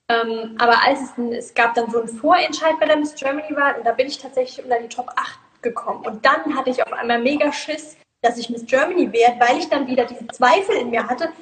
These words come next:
„Boah, kann ich das überhaupt? Bin ich überhaupt gut genug? Äh, nee, ich muss doch mein Studium machen“, ne? Und dann kam das wieder alles so hoch und dann hatte ich auf einmal Angst. Also es war irgendwie total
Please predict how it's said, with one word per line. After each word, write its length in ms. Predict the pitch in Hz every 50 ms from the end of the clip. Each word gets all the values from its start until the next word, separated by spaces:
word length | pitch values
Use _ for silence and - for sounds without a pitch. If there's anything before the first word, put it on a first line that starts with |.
| - _ _ _
„Boah, 220 | - 226 226 233
kann 200 | 233 - - 277
ich 100 | - 349
das 120 | - 370 -
überhaupt? 320 | - 320 285 302 302 302
Bin 100 | - 262
ich 60 | 262
überhaupt 240 | 254 254 233 233 -
gut 180 | 277 294 302 -
genug? 360 | 392 370 349 349 370 381 - - - - - - -
Äh, 80 | - - - 226 214 - - -
nee, 260 | - 254 269 285 320 -
ich 120 | - - -
muss 140 | 277 294 294
doch 100 | 277 247
mein 140 | 220 226
Studium 460 | - - - 311 370 359 381 349 330 320
machen“, 260 | 330 349 349 440 392
ne? 180 | 285 302 320 -
Und 220 | 277 269 254 -
dann 140 | 269 269 262
kam 260 | 262 - 285 294 302
das 160 | 294 - -
wieder 200 | - 247 262 - -
alles 180 | 277 294 -
so 120 | - 254 - -
hoch 320 | 311 349 339 320 392 392 - - 262
und 200 | 247 240 226 -
dann 160 | 240 240 240
hatte 120 | 233 240 240
ich 140 | - - -
auf 100 | - -
einmal 240 | 269 262 277 - 220
Angst. 240 | 220 214 - - -
Also 160 | 247 240 254
es 120 | 247 -
war 160 | 262 254 -
irgendwie 400 | - 302 302 302 285 254 262 254
total 480 | - 277 - - 285 285 285 277 277 -